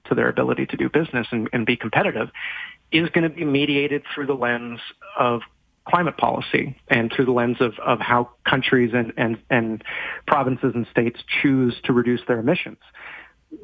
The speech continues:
In Canada, we're choosing the most market-friendly way possible, which is a carbon tax. And, and it would be nice if the government of Alberta used its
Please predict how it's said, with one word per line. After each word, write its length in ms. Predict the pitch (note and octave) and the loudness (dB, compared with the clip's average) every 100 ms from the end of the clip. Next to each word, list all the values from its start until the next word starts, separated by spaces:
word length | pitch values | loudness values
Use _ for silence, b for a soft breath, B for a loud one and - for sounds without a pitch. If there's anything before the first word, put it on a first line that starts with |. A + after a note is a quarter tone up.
| C#3 | -6
In 180 | D#3+ B2 | -2 0
Canada, 360 | B2 C3+ D#3+ E3+ | 2 2 2 2
we're 160 | D#3 | 0
choosing 600 | - D#3 C#3+ D3+ D3 D3 - | 0 0 2 2 2 0 0
the 80 | C3 | 2
most 240 | B2+ - | 2 0
market-friendly 760 | A#2+ C3 D#3+ - C#3+ C3 C3 | 0 0 -2 0 2 4 4
way 180 | B2 B2 | 2 0
possible, 580 | B2 C#3 C3 - A2+ A#2+ - C#3 C3 C#3 | 0 -2 -2 -4 -6 -6 -8 -10 -10 -8
which 160 | C#3 C#3+ | -6 -4
is 80 | |
a 60 | C3+ | 0
carbon 300 | C#3+ D3 A2 | 2 2 0
tax. 300 | A2+ A2+ - | 0 0 0
And, 160 | B2+ B2 C#3+ | -2 0 2
and 260 | B2+ A#2+ B B B B _ _ | 2 2 B B B B _ _
it 140 | E3 D#3+ | 0 2
would 160 | D#3 | 0
be 100 | D3 | 0
nice 320 | C3 D3+ F3+ C#3+ - - _ | 2 2 2 -2 -8 -14 _
if 180 | C#3+ B2+ - | -2 -2 -4
the 60 | C#3+ | 0
government 320 | C#3 C3+ C#3 | 0 2 2
of 80 | C3 | 2
Alberta 500 | B2 B2+ B2 A#2 A#2+ - | 2 2 2 2 0 -4
used 540 | B2 C#3 E3+ D3 B2 | -2 0 2 0 0
its 140 | C3+ | -6